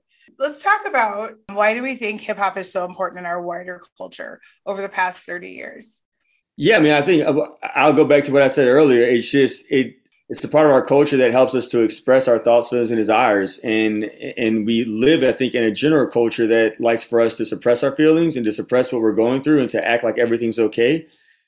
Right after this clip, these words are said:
Speaker 2: And reality is, is our lives are messy. We all have families that are messy and broken relationships and broken homes. And yeah, and I, I think that hip hop gives us an outlet to communicate that which is sometimes difficult to put in. And so, uh,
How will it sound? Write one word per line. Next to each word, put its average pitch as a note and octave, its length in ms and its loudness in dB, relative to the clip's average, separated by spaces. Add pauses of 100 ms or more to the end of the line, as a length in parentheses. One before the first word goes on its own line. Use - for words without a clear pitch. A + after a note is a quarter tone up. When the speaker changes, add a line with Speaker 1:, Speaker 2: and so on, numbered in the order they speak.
(200)
Speaker 2:
And C3+ 420 0
reality C#3+ 520 4
is, D3+ 180 2
is G#2+ 60 -8
our B2 140 4
lives C3+ 300 2
are C#3 80 2
messy. C3 320 0
We A2 140 0
all C3 120 4
have C3+ 180 0 (120)
families C3 240 0
that B2+ 80 0
are A#2+ 60 2
messy C3 380 0
and G#2+ 160 -2
broken A#2+ 300 0
relationships A#2+ 720 0
and G#2+ 160 -2
broken A2+ 300 0
homes. A#2+ 400 0
And G#2 260 0 (200)
yeah, D#3+ 160 2
and A#2+ 180 0
I, A#2 160 0 (120)
I - 20 -4
think C3+ 180 -2
that A2+ 120 0
hip B2+ 160 0
hop A#2 220 0
gives A2+ 220 -2
us A#2 300 2
an A2+ 160 -4
outlet A#2+ 380 2
to - 60 -6
communicate A#2 720 -2
that A#2 280 0
which A2+ 160 2
is A2+ 80 -8
sometimes A2+ 320 -4
difficult A#2+ 360 -4
to A#2 40 -12
put A2+ 200 -4
in. A2+ 40 -6 (400)
And A2 240 -2
so, G#2+ 340 2 (360)
uh, F#2 40 -6